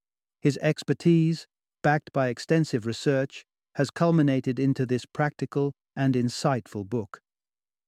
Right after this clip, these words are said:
With his ideas being welcomed by hundreds of thousands via his weekly newsletters, Clear's work is a beacon for those looking for change. This book is a must-read for anyone seeking to establish productive habits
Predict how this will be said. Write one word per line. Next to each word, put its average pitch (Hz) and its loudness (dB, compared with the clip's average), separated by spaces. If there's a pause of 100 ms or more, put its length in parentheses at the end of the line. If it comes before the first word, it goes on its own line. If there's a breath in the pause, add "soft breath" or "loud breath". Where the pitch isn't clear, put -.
(140)
With 147 2
his 151 4
ideas 156 4
being 139 2
welcomed 143 2
by 123 -2
hundreds 135 2
of 123 -6
thousands 120 -4
via 123 -2
his 120 -4
weekly 139 -2
newsletters, 127 0 (500)
Clear's 170 2
work 151 0
is 120 -2
a 127 0
beacon 127 0
for 131 -6
those 135 0
looking 139 0
for 120 -6
change. 127 -2 (360)
This 170 2
book 160 0
is 131 -2
a 131 2
must-read 143 2
for - -4
anyone 143 2
seeking 143 0
to 139 -2
establish 131 -2
productive 139 -2
habits 135 -6